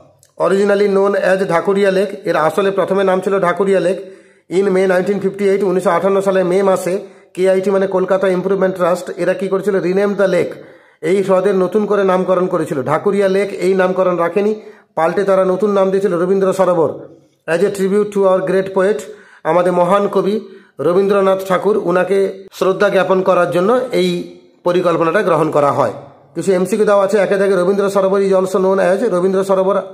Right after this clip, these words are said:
আরও পরিচিত কী নামে? উত্তর হচ্ছে ঢাকুরিয়া লেক এই নামে। It is a, এটা কীরকম হ্রদ? এটা হচ্ছে আর্টিফিশিয়াল লেক, কৃত্রিম হ্রদ, অপশন নাম্বার সি।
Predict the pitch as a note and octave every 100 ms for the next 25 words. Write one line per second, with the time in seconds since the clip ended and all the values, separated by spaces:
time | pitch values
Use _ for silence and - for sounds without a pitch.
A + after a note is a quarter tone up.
0 | - - D#3+ G3+ G3+ F#3+ G3 F#3+ F3+ -
1 | G3 G3 F#3 G#3 - - - - D#3 F#3+
2 | G3 D#3 F3 G3 G3+ F#3+ F#3+ G3 G3+ F3
3 | F#3 F3 E3+ - - - - _ _ _
4 | E3+ F3+ G#3 F#3+ G3 G3 G3+ F#3+ F3+ F#3
5 | G3 G3+ G3+ F3 F#3 G3 G3 - F3 F#3
6 | G3 F3 F3 F#3 G3 G#3 F#3+ F#3 G3+ -
7 | - - E3 F#3 G#3 G#3 F3+ F#3 G3 -
8 | F#3+ F#3 F#3 F#3 F3 G3+